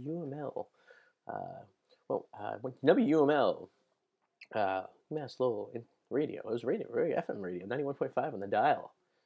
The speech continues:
It was a small little station. You could hear us, uh, pretty much, uh, in Lowell. You could hear us, uh, the next town over.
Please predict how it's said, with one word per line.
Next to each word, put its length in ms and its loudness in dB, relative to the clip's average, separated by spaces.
It 40 -14
was 80 -14
a 20 -12
small 180 4
little 140 6
station. 520 4
You 80 -6
could 120 -6
hear 260 8
us, 240 0
uh, 380 8
pretty 160 8
much, 420 8
uh, 380 10
in 60 -2
Lowell. 420 10
You 100 -4
could 140 -4
hear 220 6
us, 240 4
uh, 260 6
the 80 4
next 240 -4
town 280 0
over. 300 0